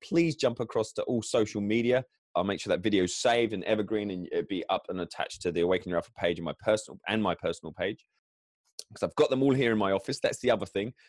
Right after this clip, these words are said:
There are many books I think, "Oh, that would be in my top ten most impactful book," but I haven't read it yet.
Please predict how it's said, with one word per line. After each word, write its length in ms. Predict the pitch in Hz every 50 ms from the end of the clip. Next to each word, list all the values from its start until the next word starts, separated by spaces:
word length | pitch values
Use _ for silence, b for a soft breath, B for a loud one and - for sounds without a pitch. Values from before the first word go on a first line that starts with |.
| b b -
There 100 | 117 120
are 80 | 120
many 260 | 123 131 139 131 123
books 300 | 104 92 120 - - -
I 80 | - 127
think, 140 | 127 - -
"Oh, 200 | 151 156 127 123 117
that 120 | 110 -
would 60 | 101
be 100 | - 101
in 60 | 95
my 120 | 90 87 87
top 260 | - - - - -
ten 180 | - 92 87 90
most 180 | 82 85 -
impactful 360 | 87 82 - - - - 90
book," 160 | 90 120 - - _ _ _ _ _ _ _ _ _ _ _
but 100 | - 143
I 40 | 135
haven't 220 | 127 139 139 123
read 160 | 98 123 120 113
it 60 | 69
yet. 180 | 71 78 76